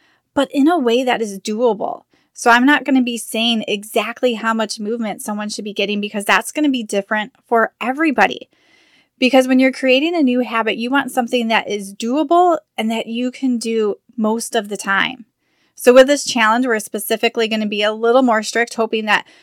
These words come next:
you meet that habit every day. So what one person has may not be the same for a next person. But when we take a whole month and we really start to stay consistent with some of these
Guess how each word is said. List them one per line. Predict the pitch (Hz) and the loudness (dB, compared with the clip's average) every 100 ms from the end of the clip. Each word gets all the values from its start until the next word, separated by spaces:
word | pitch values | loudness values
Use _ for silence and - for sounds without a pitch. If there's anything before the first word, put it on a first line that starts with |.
| _ | _
you | 233 233 | -6 -2
meet | 226 226 240 | 0 -2 0
that | 226 202 | 2 2
habit | 220 226 196 - | 4 0 0 -2
every | 202 220 196 | -2 -2 -2
day. | 185 190 - _ _ _ _ _ _ _ | -2 -2 -4 _ _ _ _ _ _ _
So | - - 240 | -2 6 6
what | 220 226 269 233 | 8 6 6 4
one | 233 262 | 0 2
person | 269 254 262 247 | 0 0 0 2
has | 254 254 247 - | 4 4 2 -6
may | 202 214 | -4 0
not | 254 269 214 | 2 2 0
be | 240 240 | -4 -2
the | 220 | -4
same | - 214 233 | -4 -4 -2
for | 214 | -2
a | 196 | -2
next | 190 190 - - | -2 -4 -6 -8
person. | 214 - - - 214 _ _ _ _ _ _ _ _ _ - - | -8 -6 -6 -6 -10 _ _ _ _ _ _ _ _ _ -14 0
But | 254 226 | 6 6
when | 240 240 | 6 2
we | 240 | 0
take | 233 247 240 | 0 0 2
a | 247 | 0
whole | 240 247 254 | 4 4 6
month | 233 214 | 4 2
and | 220 | -2
we | 214 | -4
really | 208 226 247 | -2 0 0
start | - 226 - | 0 0 0
to | 220 | -8
stay | - 214 208 | -8 -4 -4
consistent | 202 220 208 - 214 - 240 | -4 -8 -8 -10 -8 -4 -2
with | 233 220 | -2 -2
some | 247 311 | 0 0
of | |
these | 320 233 | 0 -2